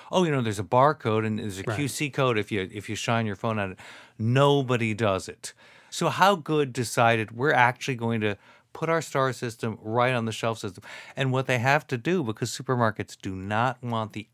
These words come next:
Speaker 1: average shopping purchase to go down, so they're terrified of anything that says it could be bad or less good. It's a three-to-one star, and everything is good, even better, and great.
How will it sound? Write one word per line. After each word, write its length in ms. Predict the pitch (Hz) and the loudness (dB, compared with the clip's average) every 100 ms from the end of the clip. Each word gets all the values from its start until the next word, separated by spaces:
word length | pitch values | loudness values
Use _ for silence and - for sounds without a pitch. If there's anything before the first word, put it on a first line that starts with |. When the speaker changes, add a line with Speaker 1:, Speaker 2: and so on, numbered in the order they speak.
| - | -4
Speaker 1:
average 640 | 104 107 107 104 110 104 | 0 2 2 -2 -2 -2
shopping 580 | - - 127 113 - 101 | -6 0 2 2 0 -4
purchase 460 | 87 98 90 92 - | -4 -4 -4 -8 -8
to 120 | 104 | -8
go 260 | 90 90 90 | -6 -6 -6
down, 600 | 87 135 151 110 85 104 - - - | 2 4 4 2 -2 -12 -20 -20 -12
so 220 | - 131 | -2 0
they're 160 | 113 104 | 0 -2
terrified 920 | - - 180 185 147 - 120 104 101 | -4 -2 4 4 4 4 6 6 2
of 120 | 101 | 0
anything 400 | 117 123 113 117 | 0 -2 -2 -2
that 140 | 104 - | -4 -4
says 280 | 113 98 | -2 -2
it 100 | 95 | -4
could 180 | - 98 | -8 -8
be 140 | 92 82 | -8 -10
bad 680 | - 131 180 127 - - - - - - | -2 0 2 0 -4 -20 -20 -20 -20 -4
or 220 | 127 110 | 0 0
less 460 | 101 104 139 135 - | 2 4 4 4 -2
good. 320 | 117 85 76 - - - | -2 -2 -4 -18 -20 -10
It's 220 | 143 - | -8 -4
a 60 | 131 | -4
three-to-one 840 | - 139 160 190 160 127 127 135 | -4 -2 2 2 2 4 4 4
star, 340 | 123 - 113 110 | 0 4 6 6
and 80 | |
everything 380 | 123 131 127 120 | 4 2 0 -2
is 260 | 107 87 - _ _ | -2 -4 -10 _ _
good, 380 | 139 160 180 - | 0 0 -2 -6
even 280 | - 139 131 | -4 -2 0
better, 340 | 131 139 160 | 4 4 4
and 260 | 185 127 123 | 2 0 -2
great. 340 | 107 120 90 | 2 0 0